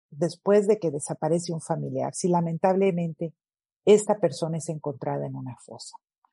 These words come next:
¿Cuáles son los procesos para, para recuperar estos cuerpos? Y hasta ahorita existe un, un mecanismo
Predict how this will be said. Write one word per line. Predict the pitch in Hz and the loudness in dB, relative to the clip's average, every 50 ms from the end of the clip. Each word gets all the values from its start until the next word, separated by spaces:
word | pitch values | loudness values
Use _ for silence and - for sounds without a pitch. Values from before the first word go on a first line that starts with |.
| _ _ _ | _ _ _
¿Cuáles | - 226 233 247 262 240 - | 4 4 6 6 6 4 4
son | - 190 185 185 | 2 2 2 2
los | 180 170 - | 2 0 -2
procesos | - 151 147 143 - - 110 120 - - - - - - - - _ _ _ | -6 -8 -6 -6 -6 -6 -6 -6 -6 -8 -10 -10 -12 -12 -12 -16 _ _ _
para, | - 147 135 135 143 151 - _ | -8 -8 -6 -6 -8 -10 -8 _
para | - 156 156 156 | -2 0 0 0
recuperar | 156 151 - - 139 - 165 139 135 135 123 | 0 -2 -6 -8 -8 -6 -6 -6 -4 -6 -6
estos | 127 127 - - _ _ - 120 - | -8 -8 -12 -14 _ _ -16 -16 -16
cuerpos? | - - - - - _ - - - - - _ _ _ _ _ _ - _ _ - | -16 -18 -18 -18 -20 _ -20 -16 -16 -16 -16 _ _ _ _ _ _ -20 _ _ 4
Y | 170 233 | 6 6
hasta | 226 220 - - 240 | 6 6 6 6 8
ahorita | 233 240 247 262 262 - - 302 247 - - | 8 8 8 6 6 6 6 6 6 6 4
existe | 214 208 208 - - 254 247 - - - 277 269 240 | 2 2 2 2 0 0 0 2 4 6 8 8 8
un, | 233 226 233 233 233 233 - - 202 202 208 - - | 8 6 4 4 2 0 0 2 2 2 0 0 2
un | 185 220 220 | 4 6 6
mecanismo | 233 254 247 254 226 196 180 208 240 277 254 - 220 196 185 185 180 - | 6 6 4 4 4 4 6 4 4 2 2 2 2 2 4 2 0 -2